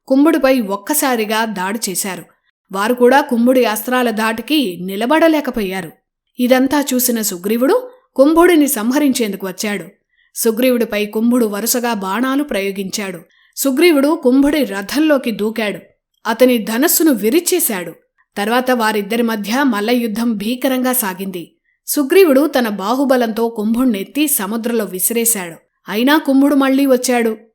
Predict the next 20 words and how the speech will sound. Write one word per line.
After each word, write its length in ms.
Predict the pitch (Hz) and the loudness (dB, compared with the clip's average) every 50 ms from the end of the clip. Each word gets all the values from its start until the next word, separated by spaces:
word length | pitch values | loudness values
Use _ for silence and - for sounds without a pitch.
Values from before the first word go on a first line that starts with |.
| _ _ _ _ _ - - 214 | _ _ _ _ _ -12 -10 -8
చాలాసేపు 840 | 190 190 214 254 285 285 262 269 233 220 214 254 359 453 440 - - - _ _ - | -6 -4 -2 0 2 2 4 4 4 2 0 0 0 -2 -2 -4 -10 -20 _ _ -10
సుగ్రీవ 600 | - - 220 214 202 220 247 277 277 269 285 311 | -6 -4 -4 -4 -2 -2 0 2 2 2 2 2
కుంభ 360 | 311 311 - 226 220 226 220 233 226 202 180 175 | 0 0 -2 -2 0 0 0 -2 -2 -4 -6 -6
యుద్ధం 380 | 196 196 190 185 233 254 269 | -8 -8 -4 -2 -2 -2 -2
జరిగింది. 580 | 226 220 196 196 185 202 202 196 180 160 - _ _ _ _ _ _ _ _ _ - | -2 -4 -6 -6 -6 -6 -8 -8 -8 -12 -14 _ _ _ _ _ _ _ _ _ -4
సుగ్రీవుడి 560 | - - 302 277 294 392 415 415 370 349 311 | -2 0 0 4 6 6 6 6 6 4 2
మెడలో 680 | 240 208 208 208 214 262 294 302 262 240 240 294 294 - - _ _ _ - - 254 | 2 0 0 0 2 2 4 4 2 2 0 -2 -6 -10 -20 _ _ _ -2 0 2
తన 180 | 247 247 226 - - | 2 0 0 -4 -4
అన్న 300 | 208 220 247 302 370 330 | -2 2 4 4 4 4
వాలి 380 | 233 190 202 196 208 254 294 | 2 0 -2 0 2 2 2
ఇచ్చిన 380 | 320 294 247 226 - - 240 226 | 2 2 0 0 -2 -4 -4 -4
కాంచనమాల 680 | 220 220 233 214 226 262 - 294 254 233 220 202 190 190 | -4 -2 -2 -2 0 0 0 0 0 0 0 -2 -4 -6
ఉంది. 340 | 185 175 175 165 170 - _ _ _ _ _ - | -6 -8 -10 -12 -14 -16 _ _ _ _ _ -14
అందువల్ల 560 | - 185 185 185 220 233 240 254 311 370 359 - - - - _ _ | -12 -10 -6 -4 -2 0 2 2 2 2 2 0 -6 -14 -20 _ _
సుగ్రీవుడు 540 | - - 254 254 226 262 302 302 269 254 262 | -4 -2 -2 0 2 2 2 2 2 2 2
యుద్ధంలో 500 | 269 233 196 202 185 190 240 254 254 247 | 0 0 -2 -4 -4 -2 -2 0 2 2
అలసిపోడు. 680 | 247 196 185 202 208 285 262 277 233 208 190 175 170 - _ _ _ _ _ _ - | 0 0 0 0 -2 -2 -2 -2 -4 -4 -6 -6 -10 -16 _ _ _ _ _ _ -6
అతని 260 | 285 285 320 311 320 | -2 0 2 2 2
బలం 280 | 262 247 262 262 294 349 | 2 2 2 2 0 0
తగ్గిపోదు. 720 | 415 - 339 269 247 240 214 208 190 190 180 170 160 - | 0 0 0 0 0 -2 -4 -4 -6 -6 -8 -10 -14 -16